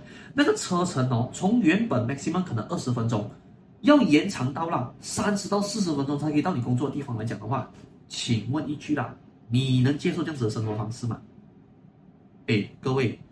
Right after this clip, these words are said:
你不要觉得哦，很像没有什么哦，哎，去一趟三到四十分钟，来回两趟的话哦，差不多一个到接近两个小时了嘞。这样，我再讲难听一句啊，OK？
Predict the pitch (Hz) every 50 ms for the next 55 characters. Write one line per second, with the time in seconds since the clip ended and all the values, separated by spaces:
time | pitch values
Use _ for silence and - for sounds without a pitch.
0 | - - - - 117 113 107 - - 160 156 147 - - 117 117 120 107 104 107
1 | 110 120 - - - - 117 107 101 - 151 160 139 127 127 120 104 - 101 104
2 | 110 110 107 110 117 113 - - 113 104 101 - - - - - - - - -
3 | - - - 190 185 170 180 - - - 160 - - - - - - - - -
4 | 131 127 131 147 147 - 160 135 127 120 117 120 113 113 113 110 110 107 - -
5 | - - - - - - - - 117 117 123 190 208 - - 143 139 - 156 120
6 | - 117 110 147 165 156 139 123 123 - - 113 110 110 117 - - - - -
7 | - 165 151 - 151 - - - - 156 - - 170 147 131 - 147 139 127 -
8 | - - - 127 120 147 143 123 117 - 147 135 - 104 - - - 120 113 107
9 | - 107 101 - - - - - - - - - - - _ - _ - 254 262
10 | 233 - - - - - - - - - 107 110 170 180 - - 110 113 110 104
11 | 107 113 - 120 113 110 110 - - 120 113 104 104 104 - 101 - 113 110 107
12 | 110